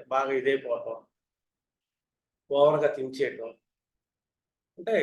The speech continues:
వీళ్ళ థింకింగ్ లో ఏంటంటే ఒక ఎమోషన్ అనేది ఉంటుంది, ఎమోషన్ యాంగ్జైటీస్ అనేది బలంగా వెళ్తూ ఉంటాయి చెప్పాలి. వీళ్ళ థింకింగ్ లో చిన్న చిన్న విషయాలకే వాళ్ళు అలగటాలని, కోపం తెచ్చుకుంటాలని చెప్పేసి, అర్థమైందా?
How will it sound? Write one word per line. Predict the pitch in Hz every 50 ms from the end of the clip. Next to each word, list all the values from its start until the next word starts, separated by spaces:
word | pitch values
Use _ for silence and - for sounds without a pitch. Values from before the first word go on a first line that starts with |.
| 143 139
వీళ్ళ | 147 143 - - -
థింకింగ్ | 165 196 202 220 214 208
లో | 202 190
ఏంటంటే | 180 175 180 175 208 208 190 160
ఒక | - - 147 131 127 127 139 143
ఎమోషన్ | 156 208 226 220 214 - 220 208 196 180
అనేది | 175 170 165 175 190 180 147
ఉంటుంది, | 147 151 147 117 110 110 - 139 143
ఎమోషన్ | 165 185 185 180 185 190 175 143
యాంగ్జైటీస్ | 139 139 143 131 123 139 139 135 143 139 131 131 139 135
అనేది | 139 160 160 - -
బలంగా | 127 147 165 175 175 151
వెళ్తూ | 120 - 117 110 107
ఉంటాయి | 107 104 107 107 110 107
చెప్పాలి. | - _ - 98 95 98 _ _ _ _ _ _ _ _ _ _ _ _ _ _ _ _ - _ _ _ _ _ _ _ _ - 135
వీళ్ళ | 135 131 127 127 123 120 120 - 143
థింకింగ్ | 135 135 135 139 120 107 110
లో | - - -
చిన్న | 151 165 156 -
చిన్న | 196 190 185 180 180
విషయాలకే | 165 - 170 165 165 160 151 160 156 139 131 123 123 - - _ _ _ _ _ _ _ _ _ _ -
వాళ్ళు | 131 127 127 123
అలగటాలని, | 127 135 135 131 143 139 139 131 131 127 131 131 123 123
కోపం | 131 131 131 139 135 127 127
తెచ్చుకుంటాలని | 117 - - - 123 123 123 123 120 120 117 117 117 117
చెప్పేసి, | 107 113 113 104 - - 87 - - _ _ _ - 127
అర్థమైందా? | 131 135 147 135 117 117 -